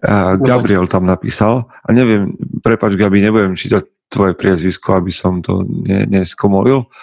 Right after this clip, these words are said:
Speaker 1: ale napísal, že prílišná snaha byť mužom a to rôznymi návykmi nespôsobuje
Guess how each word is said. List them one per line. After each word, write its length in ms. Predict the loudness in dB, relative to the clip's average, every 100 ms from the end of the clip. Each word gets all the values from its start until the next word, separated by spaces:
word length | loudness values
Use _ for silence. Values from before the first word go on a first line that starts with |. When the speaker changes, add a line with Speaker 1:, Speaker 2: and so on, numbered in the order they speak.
| -20 -20 -20 -20 _
Speaker 1:
ale 600 | -6 -2 0 0 2 0
napísal, 480 | 0 -2 -2 0 0
že 80 | 0
prílišná 560 | 2 2 2 0 -4
snaha 240 | -2 0 0
byť 180 | 0 0
mužom 460 | 0 0 0 0
a 80 | -2
to 80 | 0
rôznymi 400 | 2 2 2 2
návykmi 540 | 0 0 -2 -2 -2 -2 -10 -6 0
nespôsobuje 800 | 0 2 0 2 2 2 2